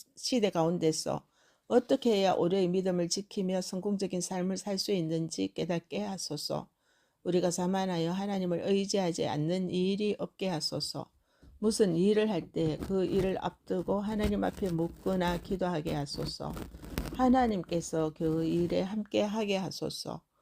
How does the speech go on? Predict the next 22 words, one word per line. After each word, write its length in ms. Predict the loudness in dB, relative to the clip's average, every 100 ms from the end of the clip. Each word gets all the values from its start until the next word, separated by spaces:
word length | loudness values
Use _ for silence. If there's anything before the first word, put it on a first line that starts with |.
| _ _ _ -2
예수님 500 | 0 2 2 0 0
이름으로 520 | 0 0 2 2 0
기도합니다. 880 | -2 -4 -2 -2 -2 -2 -4 -4 -8 -10 _ _ _ -6
아멘. 360 | -2 0 -2 -8 _ _ _ _ _ _ _ -2
우리 260 | 2 2
주 180 | 2 2
예수 460 | 4 2 0 -2 -2
그리스도의 680 | -2 -4 -4 -2 0 0 -2
은혜와 460 | -2 0 -2 -4 -4
하나님의 500 | -2 0 0 0 -2
사랑과 520 | -4 -6 -4 -4 -4
성령의 560 | -4 -2 -2 -2 -2
교통하심이 840 | -4 -8 -8 -6 -8 -8 -6 -6 -8 _ _ _ _ -8
장성의 460 | -4 -2 0 0
모든 520 | 2 2 2 2 2 2
성도들과 800 | -2 -2 0 0 0 -2 -4 -4
이 100 | -4
나라와 500 | -4 -2 -2 -4 -6 -6
모든 420 | -4 -2 -2 -4
주님의 460 | -2 -2 0 0
백성들 760 | -2 -4 -4 -4 -2 -2 -2 0
위에 300 | 0 -2